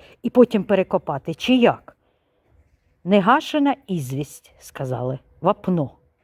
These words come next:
Чи гашена? Конкретно мені напишіть, будь ласка, тому що дуже кисла почва. Все-таки ми са-, зараз з Сашою балакаємо, кажу: Сань, давай отам саму кращу викопаємо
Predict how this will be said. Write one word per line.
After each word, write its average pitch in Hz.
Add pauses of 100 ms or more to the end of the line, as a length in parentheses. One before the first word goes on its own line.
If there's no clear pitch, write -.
(720)
Чи 269
гашена? 170 (420)
Конкретно 220
мені 170
напишіть, 240
будь 160
ласка, 151
тому 175
що -
дуже 180
кисла 165
почва. 208 (280)
Все-таки 180
ми 185
са-, 165
зараз 160
з -
Сашою 151
балакаємо, 160
кажу: 156
Сань, 147
давай 208
отам -
саму 170
кращу 156
викопаємо 147